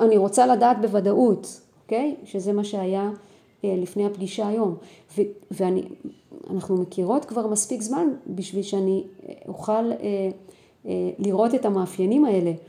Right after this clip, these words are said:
עכשיו, זה לא משהו שהוא טוב או משהו שהוא רע, לא. זה פשוט מאפיין שמאוד חשוב שתתני עליו את הדעת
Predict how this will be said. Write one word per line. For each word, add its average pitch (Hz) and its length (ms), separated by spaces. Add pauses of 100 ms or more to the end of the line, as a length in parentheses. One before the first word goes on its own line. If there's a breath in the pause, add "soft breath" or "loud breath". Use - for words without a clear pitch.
(340 loud breath)
עכשיו, 208 220 (200)
זה 208 180
לא 349 220
משהו 392 160
שהוא 254 200
טוב 226 240
או 196 60
משהו 214 320
שהוא 185 280
רע, 247 180 (120)
לא. 285 180 (440 soft breath)
זה 196 60
פשוט 339 280
מאפיין 330 500 (500 loud breath)
שמאוד 214 600
חשוב 339 360
שתתני 240 580
עליו 247 300
את 240 120
הדעת 254 400